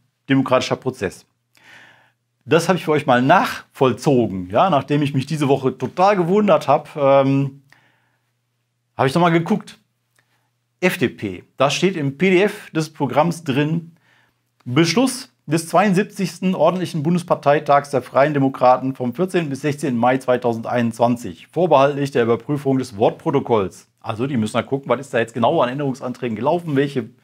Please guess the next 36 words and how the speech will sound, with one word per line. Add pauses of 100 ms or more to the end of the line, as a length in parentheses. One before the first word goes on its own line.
(340)
Sätze
müssen
wir
nochmal
ändern
und
so. (560)
Grüne. (760)
Das
Wahlprogramm
wurde
auf
dem
digitalen
Parteitag
vom
elften
bis
dreizehnten
Juni
einundzwanzig
von
den
Grünen
Delegierten
diskutiert
und
beschlossen. (320)
Hier
findest
du
den
vorläufigen
Programmtext
zum
Download.